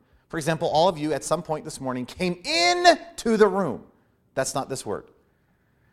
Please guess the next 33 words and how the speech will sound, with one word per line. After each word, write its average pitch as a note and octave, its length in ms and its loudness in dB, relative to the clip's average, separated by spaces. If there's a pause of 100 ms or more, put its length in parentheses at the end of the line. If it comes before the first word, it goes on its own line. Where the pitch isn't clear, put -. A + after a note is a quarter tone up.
(120)
Uh, D#3+ 140 2
there, F3+ 260 2
there's G#3 220 6
a G3 80 6
word A3 500 6
in F#3+ 160 -4
Greek F3+ 220 -2
that F3+ 80 -2
has F3 100 -2
this F3 120 -6
idea E3+ 340 2
that, D#3+ 200 0 (280)
you E3 80 -8
know, E3+ 120 2
that D#3+ 180 4
you're F3+ 120 0
gonna, F3+ 160 2
like, F3 240 2
leave D4 420 4
the C4 100 4
room, G2 420 -4 (800)
right? D3+ 100 -2
And F3+ 80 -2
you're F#3+ 80 2
gonna F3+ 140 0
go F3+ 120 8
in A#3 220 4
somewhere A#3 320 4
else. - 360 0 (120)
That's - 240 -12
not D#3 200 -4
this A#3+ 200 -2
word. B2 240 -4